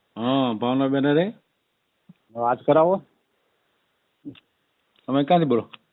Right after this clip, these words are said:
Speaker 2: હા, નાની કુંડથી આપણે વીડિયો નથી મેલો?
Speaker 1: નાની કુંડોથી?
Speaker 2: હા, હા, આપણે વીડિયો મૂક્યો તો જોવો ને તમે ગઢવીનો, ભરતભાઈ.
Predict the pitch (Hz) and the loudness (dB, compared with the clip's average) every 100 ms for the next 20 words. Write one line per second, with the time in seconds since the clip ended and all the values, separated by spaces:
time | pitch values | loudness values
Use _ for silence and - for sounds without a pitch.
0 | _ _ _ 143 160 165 151 175 185 190 | _ _ _ 0 2 2 0 0 0 2
1 | 175 151 143 135 151 170 196 196 202 285 | 2 4 2 4 4 4 2 0 0 -2
2 | - _ _ _ - - - _ _ _ | -12 _ _ _ -20 -20 -20 _ _ _
3 | - - _ _ _ - 123 156 175 180 | -20 -20 _ _ _ -4 0 0 2 2
4 | 180 139 113 - _ _ _ - 127 127 | 2 2 0 -4 _ _ _ -8 -4 -2
5 | 113 117 95 95 113 117 127 147 135 135 | -2 -4 -6 -6 -4 2 4 4 4 4
6 | 135 123 120 147 160 143 147 123 123 127 | 2 2 2 2 2 0 0 0 2 2
7 | 127 123 _ _ _ _ - 135 113 127 | 2 -4 _ _ _ _ -2 -2 0 -2
8 | 120 | -2